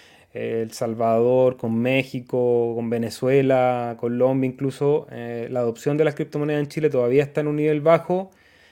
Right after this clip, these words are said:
Creo que eso se va a revertir, mm, en poco tiempo y ahí vamos a encontrar más posibilidades de pagar con, con U S D T.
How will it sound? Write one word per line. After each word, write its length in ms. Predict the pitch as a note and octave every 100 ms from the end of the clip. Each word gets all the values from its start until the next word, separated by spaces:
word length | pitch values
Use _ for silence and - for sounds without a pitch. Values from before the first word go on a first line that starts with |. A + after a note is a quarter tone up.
| _
Creo 200 | - C#3+
que 80 | C#3+
eso 140 | C#3+ C#3+
se 120 | C3+
va 100 | C#3+
a 40 |
revertir, 640 | C#3+ C3 A#2 - D3 C#3+ -
mm, 240 | C3 B2 C3 -
en 140 | B2
poco 280 | A#2+ D3 D3+
tiempo 500 | F3+ E3+ E3+ G3+ G3
y 120 | D3
ahí 340 | C3 C3+ C#3 C3+
vamos 500 | B2+ B2+ B2 A#2+ B2
a 40 |
encontrar 400 | B2 A#2 B2 B2+
más 140 | B2+
posibilidades 520 | B2+ - B2+ B2 B2 A#2+
de 80 |
pagar 340 | A#2 A2+ A#2 A#2
con, 380 | A#2 A2+ G#2+ _ _ _ _
con 160 | A#2+
U 100 | A#2+
S 160 | A2+ -
D 140 | G#2+
T. 180 | G#2+ G2+